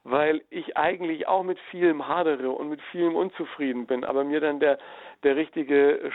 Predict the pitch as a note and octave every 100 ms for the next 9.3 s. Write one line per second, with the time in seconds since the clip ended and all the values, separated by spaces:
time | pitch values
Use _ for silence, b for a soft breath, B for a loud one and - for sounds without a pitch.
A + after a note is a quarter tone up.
0 | - D3 F#3 E3 D3 - D#3 D#3+ D3+ D#3+
1 | F#3+ E3+ C3+ B2+ B2 D3 F#3 B2+ A#2+ A2+
2 | G#2+ G#2 G2+ - - G2+ G2 G2 G2 -
3 | - D#3+ D3+ D3 C#3 C#3 C#3+ C#3 C3 C3+
4 | - B2+ C#3+ E3+ E3 C3+ B2+ C3 D#3+ E3
5 | C#3+ C3+ C3 B2 A#2+ B2+ F3 D3+ C#3+ D#3
6 | E3 - D3+ C3 D3 D3 C#3 B2+ C3 C3+
7 | C3 D3 C3+ - A#2+ G3+ F3+ C#3+ C3 A#2+
8 | A#2+ A2 G#2+ G#2+ G#2+ G#2+ - C3 A#2 G#2
9 | G#2 G#2+ C3+